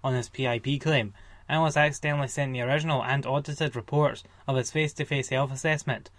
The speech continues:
which are carried out by I A S. Fellow said every section of the original report where a constituent scored points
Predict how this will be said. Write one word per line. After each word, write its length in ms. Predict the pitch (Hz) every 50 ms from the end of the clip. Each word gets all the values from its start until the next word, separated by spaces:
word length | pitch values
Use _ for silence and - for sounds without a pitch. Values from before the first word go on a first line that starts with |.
| - - -
which 160 | 147 143 -
are 80 | 135 -
carried 320 | - 139 135 131 127 127
out 260 | 135 131 120 98 - - - - - - - - - - - -
by 200 | - 131 131 131
I 140 | 127 127 131
A 180 | 127 127 123 127
S. 340 | 127 127 113 - - - - - - -
Fellow 320 | - - 175 185 196 202 185
said 260 | - 180 156 143 -
every 240 | 139 147 151 170 147
section 360 | - 156 147 147 143 - 151
of 80 | 135
the 140 | 123 135 127
original 340 | 127 139 143 143 151 143 127
report 520 | 117 113 101 - 139 151 156 - - - - - -
where 160 | - 147 151
a 80 | 151 143
constituent 720 | - 135 120 - - 156 147 131 - 165 160 131 - -
scored 440 | - - - - 147 135 131 117 - -
points 400 | - 147 135 147 127 - -